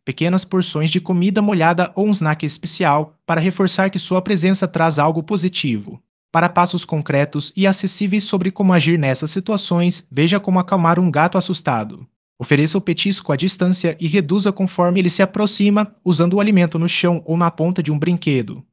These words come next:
O objetivo é associar sua voz e presença a conforto, aumente a interação lentamente, mantendo o controle da situação.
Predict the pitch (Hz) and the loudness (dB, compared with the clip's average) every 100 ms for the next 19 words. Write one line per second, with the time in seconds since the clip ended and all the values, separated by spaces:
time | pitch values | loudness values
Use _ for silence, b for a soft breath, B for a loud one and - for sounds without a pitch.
0 | _ _ 135 139 185 180 220 170 180 170 | _ _ -2 2 4 4 2 2 2 2
1 | 180 185 233 - 180 175 - 208 147 160 | 2 2 0 2 2 2 2 2 4 2
2 | 165 190 196 196 190 190 185 190 175 - | 2 -2 0 2 2 2 0 -2 -4 0
3 | 123 120 147 _ 160 156 170 208 185 190 | -2 -2 -8 _ 0 2 2 2 2 2
4 | 190 190 190 185 185 190 170 160 156 - | 2 2 4 4 4 2 2 0 -2 -8
5 | - 180 214 156 165 180 190 180 185 202 | -2 2 2 2 2 0 0 0 2 2
6 | 190 185 208 190 180 - 131 104 | 2 2 0 -2 -2 0 -4 -6